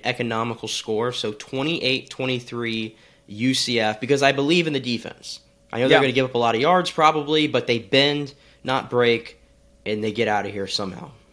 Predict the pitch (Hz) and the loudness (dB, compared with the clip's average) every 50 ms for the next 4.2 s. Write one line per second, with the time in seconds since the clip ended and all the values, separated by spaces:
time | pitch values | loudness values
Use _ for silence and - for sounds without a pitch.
0 | _ _ 101 98 101 92 95 80 - - - - - - _ _ _ _ _ _ | _ _ -10 -8 -6 -6 -6 -8 -10 -12 -14 -16 -16 -18 _ _ _ _ _ _
1 | _ _ _ _ _ _ _ _ _ _ - _ _ _ - _ _ _ _ _ | _ _ _ _ _ _ _ _ _ _ -20 _ _ _ -20 _ _ _ _ _
2 | _ _ _ _ _ _ _ _ _ - 135 147 147 151 147 143 139 131 123 123 | _ _ _ _ _ _ _ _ _ 2 2 4 6 6 6 6 6 4 2 0
3 | - 123 120 117 113 123 127 - 139 143 135 131 127 120 104 - - - 123 135 | 0 -2 -4 -4 -6 -10 -10 -2 4 4 6 6 6 6 4 2 0 0 0 2
4 | 143 143 135 | 0 0 -4